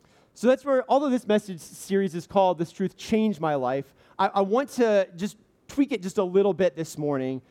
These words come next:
so that it's, this truth is changing or transforming my life. 'Cause there's no past tense about this, but this is something that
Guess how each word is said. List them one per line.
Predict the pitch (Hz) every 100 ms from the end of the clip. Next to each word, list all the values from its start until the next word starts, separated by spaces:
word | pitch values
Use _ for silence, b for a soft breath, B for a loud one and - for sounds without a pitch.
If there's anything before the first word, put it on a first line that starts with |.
| b b
so | -
that | 190
it's, | 190 -
this | 208 -
truth | - 208 202
is | 190 175 165 - _
changing | - - 240 240 220 147 120 110 113 _
or | - 170
transforming | - 214 196 196 - 202 190 151
my | 143
life. | 135 - - _ b -
'Cause | 214
there's | 214
no | 277 294
past | - 180 196 202
tense | - 180 175
about | 175 175 170
this, | 139 -
but | 170
this | - -
is | 190
something | - 190 - 180
that | 180